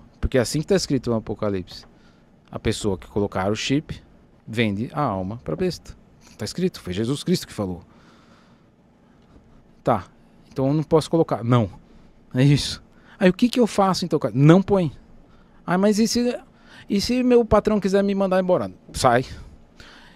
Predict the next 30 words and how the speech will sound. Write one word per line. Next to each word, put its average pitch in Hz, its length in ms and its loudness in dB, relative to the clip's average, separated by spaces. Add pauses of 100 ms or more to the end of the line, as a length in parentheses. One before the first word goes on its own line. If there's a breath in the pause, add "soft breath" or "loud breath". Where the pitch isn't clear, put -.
E 208 180 2
se - 80 2
eu 240 40 8
não 226 80 0
puder 233 200 4
entrar 202 180 0
no 196 80 0
shopping? 156 260 0
Não 139 140 4
entro. - 300 -4 (320 loud breath)
<laughs> 147 400 -4 (380 loud breath)
E 175 60 -4
se 233 100 4
eu 240 40 4
não 240 60 2
puder 233 180 0
entrar 208 220 2
no 190 100 -2
supermercado? 170 560 -6
Não, 120 140 -2 (240)
não 131 260 -2
entro. 120 300 -6 (420 soft breath)
E 214 140 -4
se 277 160 -4
meu 254 160 2
plano 233 160 2
de 214 80 0
saúde 202 220 2
não 190 80 0
aceitar? 151 400 0